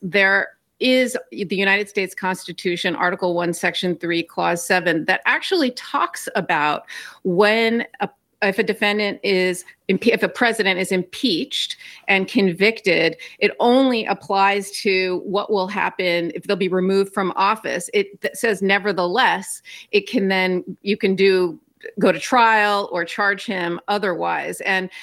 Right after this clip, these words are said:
that's what Judge Chutkan found, was the Constitution specifically provides for a criminal prosecution of a president who commits a crime, even though it's not explicit. Trump is actually using that same clause to,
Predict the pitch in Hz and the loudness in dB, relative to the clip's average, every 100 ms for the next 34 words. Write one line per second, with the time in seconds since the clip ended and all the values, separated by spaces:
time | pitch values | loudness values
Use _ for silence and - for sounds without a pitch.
0 | - 208 262 285 - 208 - - 214 - | -6 -2 -2 -2 0 -2 -4 -4 -4 -2
1 | 196 185 233 247 196 170 170 - 190 208 | -4 -2 2 2 2 0 -4 -6 -4 -2
2 | 202 - 190 220 202 190 - 190 - 302 | -4 -4 -2 -2 0 -2 -4 -6 0 0
3 | 294 302 220 208 196 196 - - - 226 | 0 -2 2 4 4 2 -6 -20 -2 0
4 | 190 202 220 262 254 - - 208 185 185 | 2 4 4 4 2 -4 -8 -2 2 2
5 | 180 - _ _ - - - 247 247 226 | 0 -4 _ _ -16 -14 0 2 2 2
6 | 196 202 - 190 196 190 - 220 - 185 | 0 -2 -2 -2 -2 -8 -2 -2 0 -2
7 | 170 - 196 185 175 - 190 190 180 170 | -2 -2 -2 -4 -4 -2 -2 0 -2 -2
8 | 185 180 196 180 170 - - 175 - - | -4 -4 -2 -2 -2 -4 -8 -8 -8 -6
9 | 202 196 165 151 151 - - 226 233 214 | 0 4 4 2 -2 -6 -2 2 2 2
10 | 196 185 208 180 180 185 - - 196 190 | 0 0 0 0 0 -4 -10 -6 -4 -2
11 | 165 - 294 311 247 208 220 220 190 196 | -4 0 2 2 2 0 2 0 0 -2
12 | 196 196 170 - - 196 180 - 277 254 | -2 0 0 -2 -2 -2 -2 -2 2 2
13 | - 170 - - - - - 196 190 | 2 -4 -12 -16 -16 -14 0 2 4